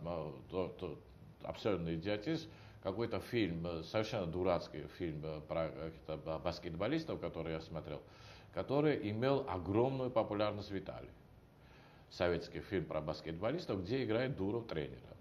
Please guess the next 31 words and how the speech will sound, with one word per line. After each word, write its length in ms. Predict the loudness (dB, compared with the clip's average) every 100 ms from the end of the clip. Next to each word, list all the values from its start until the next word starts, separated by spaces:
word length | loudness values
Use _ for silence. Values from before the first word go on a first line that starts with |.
| -20 -20 -20 -18 -18 -12 0
И 100 | 4
вот 140 | 4
мне 120 | 2
сказали, 340 | 0 0 2 2
что 160 | 2
вот 220 | 6 6 6
этот 280 | 0 -2
актёр, 320 | -4 -2 -2 0
вот 120 | -2
бу-, 280 | -2 -4 -4
он 100 | -6
бу-, 160 | -6
будет, 420 | -8 -4 -6 -6 -10 -8
э. 160 | -8 -8 -10 -12 -14 -18 -16 -8
И 80 | 2
я 140 | 2 4
при-, 320 | 2 2 2
тогда 280 | 0 0 0
приехал 420 | 2 0 0 -6
в 80 | -4
Москву, 400 | -4 -4 -4 -4
при-, 180 | -2 -2
э, 460 | 0 0 0 -2
встретился 600 | -2 2 2 2 0 0
с 40 | 2
Дуровым, 340 | 2 2 2
который, 380 | 2 2 2 0
ну, 120 | -2 -2
конечно, 320 | -2 -2 -2
дал 180 | 0 0
согласие, 560 | -2 -4 -4 -4 -8